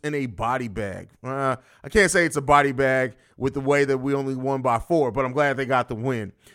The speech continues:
"Nice team win. Hopefully we can go on a long winning streak." Well, let's, let's get the next win first, right? Let's get, let's not get too far ahead of ourselves,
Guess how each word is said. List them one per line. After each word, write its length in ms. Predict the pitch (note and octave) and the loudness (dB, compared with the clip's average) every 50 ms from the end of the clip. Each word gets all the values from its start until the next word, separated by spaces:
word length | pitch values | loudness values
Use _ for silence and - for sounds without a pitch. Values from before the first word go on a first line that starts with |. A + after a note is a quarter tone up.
| _ _ _ | _ _ _
"Nice 240 | - D#3+ G3+ G#3 - | 2 2 2 2 2
team 220 | - G#3+ F#3+ F#3+ | 0 -2 -2 0
win. 160 | F3+ F3+ F3 E3+ | 0 0 2 2
Hopefully 320 | E3+ F3+ F3 F3+ F3+ F3 | 2 2 2 0 -2 -2
we 160 | E3 E3+ E3+ | -2 -4 -4
can 180 | D#3+ - D#3 C#3 | -4 -6 -4 0
go 220 | C3+ D3+ D#3 D#3 | 2 4 4 4
on 80 | D#3 C#3+ | 2 0
a 60 | C3+ | -2
long 440 | C3+ C3+ C#3 C#3+ D3+ D3+ D3+ D3+ C#3+ | -2 0 0 2 2 2 2 2 0
winning 240 | C#3 C#3 C#3 C3+ B2 | -2 -2 -2 -4 -6
streak." 220 | - - B2 G#2+ | -8 -8 -10 -8
Well, 80 | G#2+ A#2 | -6 -2
let's, 260 | B2+ D#3 E3 - - - _ _ _ _ - | 0 0 0 -2 -6 -12 _ _ _ _ -2
let's 160 | D#3+ F3+ - | 0 0 0
get 100 | B3 A3+ | -4 -6
the 80 | A#3+ A3+ | -2 2
next 240 | A3+ A#3 A3+ A3+ | 2 4 4 2
win 200 | G3 F3+ F3+ E3+ | 0 -2 -2 -2
first, 380 | D3+ - C3+ A2 - D#3 - - | -2 -2 -4 -4 -4 -8 -12 -14
right? 240 | - - A2+ B2 B2 | -8 -4 -4 -2 0
Let's 200 | C3 C#3+ C3+ C3+ | -2 -2 -2 -2
get, 160 | E3 E3 C#3+ | -4 -4 -2
let's 280 | D3 D3+ D3+ D3 - D3 | 0 0 0 0 0 0
not 200 | D#3+ E3+ F3 E3 | 2 2 2 2
get 140 | E3+ E3 | -2 -4
too 120 | - - E3+ | -4 -8 -8
far 240 | D3+ D#3+ D#3 D3 C#3+ | -2 2 2 4 6
ahead 140 | D3+ D3+ | 4 4
of 100 | C#3 B2 | 2 2
ourselves, 560 | C3 C3 B2 - C3+ C3 B2 A#2+ A#2 G#2+ - | -2 -2 -2 -2 -2 -2 -2 -2 -2 -4 -8